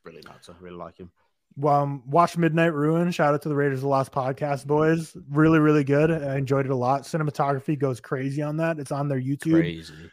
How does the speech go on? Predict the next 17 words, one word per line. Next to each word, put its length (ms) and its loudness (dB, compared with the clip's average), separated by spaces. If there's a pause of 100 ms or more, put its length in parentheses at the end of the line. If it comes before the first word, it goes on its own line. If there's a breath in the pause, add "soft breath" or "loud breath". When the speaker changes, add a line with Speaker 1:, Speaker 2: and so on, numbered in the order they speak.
(120)
Speaker 2:
Um, 340 -8
so 180 0
Raiders 300 4
of 20 -6
the 60 -2
Lost 260 2
podcast. 720 2 (500 soft breath)
Uh, 220 -12 (160)
search 260 -2
that 160 4
on 60 2
YouTube. 380 0
You'll 100 2
find 260 0
it. 140 2
Midnight 380 0
Ruin. 500 2